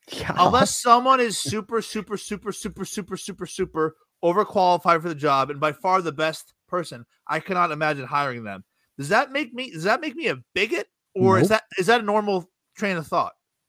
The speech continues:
Speaker 1: It's perfectly normal to think that way, and it's okay to be normal. And I think that's why conversations are like this are important, because you're like, "Oh, I'm not crazy. I'm not crazy for thinking that." Like,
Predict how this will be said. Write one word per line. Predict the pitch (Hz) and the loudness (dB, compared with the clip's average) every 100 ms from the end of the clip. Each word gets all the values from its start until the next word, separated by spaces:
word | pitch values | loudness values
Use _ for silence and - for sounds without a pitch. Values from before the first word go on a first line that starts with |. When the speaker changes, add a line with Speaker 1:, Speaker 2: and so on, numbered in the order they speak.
| - _ _ | -20 _ _
Speaker 1:
It's | 120 110 - | -6 -6 -6
perfectly | - 208 349 277 180 | 4 4 6 4 6
normal | 139 127 117 113 | 4 2 -2 -2
to | 117 | -4
think | 127 117 | -4 0
that | 117 107 | 0 2
way, | 107 110 | 0 0
and | 120 | 0
it's | 139 170 | 2 2
okay | 156 175 175 | 2 6 6
to | |
be | 156 160 | 6 6
normal. | 160 196 143 | 6 6 6
And | 127 | 4
I | 139 | 2
think | 160 | 4
that's | 151 139 | 2 4
why | 151 139 | 4 4
conversations | - 151 147 160 143 143 127 | 2 -2 0 0 2 0 2
are | |
like | 135 127 | 4 4
this | 135 120 | 2 2
are | 127 | 2
important, | 117 - 196 143 | 2 6 6 8
because | 120 139 127 | 6 4 6
you're | 131 | 6
like, | 120 - - - - | 6 0 -20 -20 8
"Oh, | 240 214 | 12 12
I'm | 196 | 12
not | 226 185 | 10 8
crazy. | - 123 95 76 - _ | 6 4 4 -2 -10 _
I'm | 151 170 | 4 8
not | 170 - | 8 6
crazy | 147 135 110 | 6 6 2
for | 101 | -4
thinking | 101 107 90 90 | -2 -2 -2 -2
that." | 76 | 0
Like, | 110 113 | 2 0